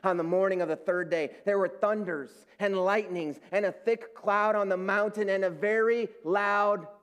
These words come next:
trumpet blast. The groom is here." So that all the people in the camp trembled. Verse seventeen.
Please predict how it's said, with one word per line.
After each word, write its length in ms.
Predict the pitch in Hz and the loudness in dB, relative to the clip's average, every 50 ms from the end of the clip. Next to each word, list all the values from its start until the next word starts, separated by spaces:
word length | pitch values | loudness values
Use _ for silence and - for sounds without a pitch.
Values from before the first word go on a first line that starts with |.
| _ _ _ _ _ _ _ _ _ _ _ _ _ _ _ _ | _ _ _ _ _ _ _ _ _ _ _ _ _ _ _ _
trumpet 760 | _ - - - - - 165 175 202 196 - - - - - _ _ _ _ _ _ _ _ _ _ _ _ _ _ _ _ _ - | _ -20 -20 -20 -14 -10 -8 -8 -8 -8 -12 -20 -20 -20 -20 _ _ _ _ _ _ _ _ _ _ _ _ _ _ _ _ _ -14
blast. 580 | 95 104 107 - - - - - _ _ _ _ _ | -10 -8 -8 -8 -10 -12 -16 -20 _ _ _ _ _
The 120 | - 113 101 | -14 -14 -14
groom 840 | 98 - - - 110 120 131 143 151 151 151 151 151 151 147 147 147 _ _ _ _ _ _ _ _ _ - | -14 -16 -20 -14 -8 -4 -4 -4 -4 -4 -6 -6 -6 -8 -10 -14 -16 _ _ _ _ _ _ _ _ _ -16
is 640 | 127 123 120 113 110 - 101 98 - - - - _ _ _ _ _ _ _ _ _ _ _ | -12 -10 -8 -8 -8 -8 -10 -14 -18 -20 -20 -20 _ _ _ _ _ _ _ _ _ _ _
here." 480 | _ _ - 339 359 370 359 359 330 - _ _ _ _ _ _ _ _ _ _ _ _ _ _ _ _ _ _ _ _ _ | _ _ -4 -2 -2 -2 -2 -6 -10 -14 _ _ _ _ _ _ _ _ _ _ _ _ _ _ _ _ _ _ _ _ _
So 140 | _ - 123 | _ -12 -10
that 140 | 104 113 - - | -10 -8 -8 -6
all 180 | - 127 135 135 | -2 0 0 0
the 80 | 139 | -2
people 420 | - - - 269 247 - - - - _ _ _ _ _ _ _ _ _ _ _ | -4 -8 -10 -10 -10 -12 -14 -20 -20 _ _ _ _ _ _ _ _ _ _ _
in 100 | - 95 | -14 -14
the 80 | 95 92 | -14 -14
camp 400 | - - 113 92 85 - - - _ _ _ _ _ _ | -12 -12 -12 -12 -12 -12 -18 -20 _ _ _ _ _ _
trembled. 440 | - - - 92 87 82 87 - _ _ _ _ _ _ _ _ _ _ _ - | -20 -16 -14 -14 -14 -14 -18 -20 _ _ _ _ _ _ _ _ _ _ _ -10
Verse 160 | - 104 - | -10 -10 -6
seventeen. 520 | - - 113 101 104 98 - 110 101 95 | -4 -2 -2 -2 -2 -6 -8 -10 -10 -10